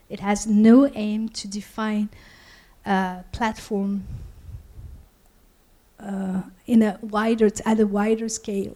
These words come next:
than for copyright purposes. We shall definitely, uh, we shall have a general definition of platform, because the problem, ongoing problem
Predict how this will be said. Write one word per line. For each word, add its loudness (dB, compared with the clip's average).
than -4
for -6
copyright -4
purposes. -6
We 6
shall 2
definitely, -8
uh, -8
we -16
shall -6
have -10
a -14
general -6
definition -12
of -8
platform, -8
because -14
the -12
problem, 0
ongoing 2
problem 2